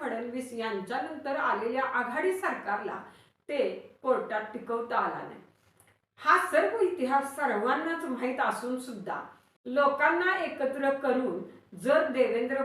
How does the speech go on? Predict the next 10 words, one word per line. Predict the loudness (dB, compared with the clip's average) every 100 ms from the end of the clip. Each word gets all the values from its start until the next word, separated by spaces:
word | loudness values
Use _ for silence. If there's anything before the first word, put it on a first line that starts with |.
| -2
फडणवीस | -2 -2 -2 -4 -6 -12 -18 _ _ -2
हे | 2 4 2
भाजपमध्ये | -4 -4 -2 0 -2 0 0 2
असतील | 2 0 -2 -4 -4 -2
तर | -4 -2
आम्ही | -2 -2 -4 -4
भाजपला | -4 -6 -6 -6 -6 0 0
मतदान | 0 -2 0 2 4 2
करणार | 2 0 0 -2 -2
नाही, | -6